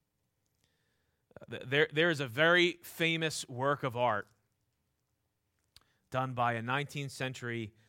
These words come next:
French painter named Georges Pierre Seurat. Any painting, uh, people here? Uh, it's, it's, it's the greatest example of a particular style of painting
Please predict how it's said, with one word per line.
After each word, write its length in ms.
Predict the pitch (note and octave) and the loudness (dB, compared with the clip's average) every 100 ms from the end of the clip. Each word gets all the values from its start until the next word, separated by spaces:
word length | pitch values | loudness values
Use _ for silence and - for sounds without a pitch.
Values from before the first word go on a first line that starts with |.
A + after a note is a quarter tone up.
| _ _ | _ _
French 460 | - D3+ D3 - - | -4 2 2 2 -10
painter 480 | - C#3+ B2 A2+ | -4 -2 -2 -4
named 360 | A2 A2+ A2+ A2 - | -2 -2 -4 -6 -10
Georges 600 | G#2+ B2+ C#3 C3 C3 - | -8 -2 -2 -2 -6 -6
Pierre 440 | - A#2 A#2 A#2+ | -8 -4 -2 -2
Seurat. 480 | A#2 - G2+ G#2 A#2+ - | -4 -10 -4 -2 -2 -4
Any 120 | A2 | -14
painting, 500 | A2 A2+ A#2+ B2+ B2 | -12 -12 -10 -10 -8
uh, 260 | B2 A#2+ A#2+ _ _ _ _ _ | -8 -6 -8 _ _ _ _ _
people 280 | - B2+ C3 | -10 -8 -6
here? 240 | C3+ C3+ - _ _ _ _ _ _ _ - | -6 -8 -10 _ _ _ _ _ _ _ -4
Uh, 220 | B2 A#2+ B2+ | 0 2 0
it's, 160 | B2 | -4
it's, 220 | - C#3 | -4 -6
it's 180 | - C3+ | -6 -8
the 100 | - | -6
greatest 440 | B2+ D3+ F#3 F#3 F#3 | -2 4 4 4 0
example 600 | D#3+ A#2+ D3+ D#3+ D3 C#3+ | -6 0 2 2 0 -2
of 120 | C3 | 0
a 60 | B2+ | -2
particular 600 | - C3 F#3+ F3 E3+ C#3+ | -4 -2 0 2 2 0
style 640 | - - D#3+ D#3 D#3+ D3+ | 0 0 6 8 8 6
of 140 | C3 | 0
painting 540 | - D3 C#3+ C3 B2 | -4 -6 -6 -6 -6